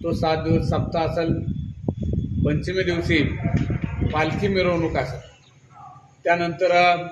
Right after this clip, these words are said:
संध्याकाळी काही डाव होतात, जे सांस्कृतिक कार्यक्रम म्हणून केले जातात. तसेच, अ, दुसऱ्या दिवशी सखरोबाची मिरवणूक असते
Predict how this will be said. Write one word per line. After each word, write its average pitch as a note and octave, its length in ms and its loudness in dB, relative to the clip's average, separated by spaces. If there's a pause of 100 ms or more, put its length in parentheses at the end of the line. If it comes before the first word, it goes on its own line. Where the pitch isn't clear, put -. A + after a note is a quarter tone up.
(1080)
संध्याकाळी F3 760 2 (640)
काही D#3+ 200 2
डाव D#3 320 4
होतात, D#3 300 2 (760)
जे D#3 380 8 (200)
सांस्कृतिक C#3+ 720 -4
कार्यक्रम D3+ 380 0
म्हणून C#3+ 360 -4
केले C#3 500 -4
जातात. B2 280 -4 (920)
तसेच, E3+ 300 0
अ, F3+ 220 8 (680)
दुसऱ्या D3+ 320 4
दिवशी - 280 -2
सखरोबाची E3+ 720 0
मिरवणूक D#3+ 480 0
असते C#3 400 -4